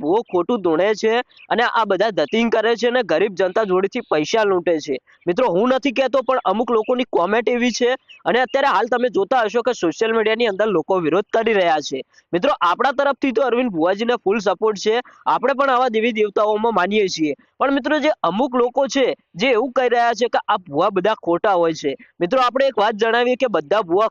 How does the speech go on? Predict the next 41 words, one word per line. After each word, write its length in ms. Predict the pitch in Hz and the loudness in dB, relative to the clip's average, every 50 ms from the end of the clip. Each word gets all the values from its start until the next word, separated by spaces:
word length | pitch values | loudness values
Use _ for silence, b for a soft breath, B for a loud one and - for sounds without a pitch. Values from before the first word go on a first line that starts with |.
| - - | -2 -2
ખોટા 260 | 160 156 - 214 220 | -2 0 0 0 0
પણ 220 | - 247 240 240 240 | 0 0 0 0 0
નથી 180 | - 262 247 240 | 0 0 0 0
હોતા 300 | 240 233 - 262 262 262 b b b b - | 0 0 0 0 0 -2 b b b b -4
અને 120 | 165 202 240 214 | -2 -2 0 0
બધા 260 | 185 170 151 202 220 | 0 0 0 0 0
ભુવા 300 | 214 165 160 175 214 247 - - | 0 0 0 0 0 0 0 0
સાચા 300 | 196 190 190 - 247 214 | 0 0 2 0 0 0
પણ 180 | 208 226 208 208 | 0 0 0 -2
નથી 200 | 185 - 214 185 180 | -2 0 0 0 0
હોતા. 240 | 165 - - 147 143 b b b b b | 0 0 0 -2 -2 b b b b b
પણ 180 | - 240 240 254 | -2 0 0 0
મિત્રો, 200 | 247 226 269 285 | 0 0 0 0
જે 200 | 208 254 285 269 | 0 0 0 0
આ 160 | - 254 240 220 175 | 0 0 0 0 0
મુના 240 | 175 202 233 262 247 202 | 0 2 0 0 2 2
ગામના 360 | 208 196 196 202 214 240 247 233 - | 0 0 0 0 0 0 0 0 0
અરવિંદ 360 | 175 165 175 196 247 254 240 170 143 | -2 -2 0 0 0 0 0 -2 -2
ભુવાજીની 500 | 151 156 175 202 202 214 233 233 233 185 196 | 0 0 0 0 0 -2 -4 -4 -4 -2 -2
જે 100 | 233 208 | -2 -2
અત્યારે 320 | - - 233 226 226 214 - | -2 -2 0 0 0 2 2
હાલ 200 | 170 190 208 - | 0 0 0 -2
સોશિયલ 380 | - 165 156 - - 262 277 262 | -2 -2 -2 0 0 0 2 2
મીડિયામાં 420 | 247 226 233 233 233 233 226 - | 2 2 2 0 0 0 -2 0
ચર્ચા 320 | - 165 147 - - 220 196 - | 0 -2 -2 0 -2 -2 0 0
ચાલે 260 | 196 175 185 202 240 214 | 0 2 2 2 0 0
છે, 260 | 160 160 175 190 226 - _ _ _ _ _ - | 0 0 0 -2 -2 -2 _ _ _ _ _ -4
એમાં 220 | - 180 247 285 277 | -2 0 2 2 2
મિત્રો, 220 | 277 226 311 320 294 - | 0 2 0 0 0 0
ક્યાંક 220 | - 254 254 254 302 | 0 0 0 0 0
ને 160 | 294 285 226 | 0 0 0
ક્યાંક 240 | 285 285 277 - - 170 | 0 -2 -2 -2 -2 -2
અરવિંદ 240 | 175 196 233 269 247 | 0 0 0 0 0
ભુવાજી 400 | 170 160 160 175 202 208 240 240 | 0 0 0 0 0 0 -2 -2
સાચા 420 | - - 165 175 175 - 262 220 190 | -2 0 -2 0 0 0 0 2 2
હોય 180 | 208 240 214 156 - b b b - | 2 0 0 -2 -6 b b b -2
એવું 200 | 175 208 262 247 | 0 0 2 2
લાગે 300 | 202 180 180 196 214 247 233 | 2 2 2 2 0 -2 0
છે 160 | 190 240 240 247 - | 0 -2 -2 -2 -2
અને 140 | - 190 240 240 - | -2 -2 -2 -2 -2
પબ્લિકનો 440 | 214 185 196 220 240 226 - 254 | -2 -2 -2 -2 -4 -2 -2 -2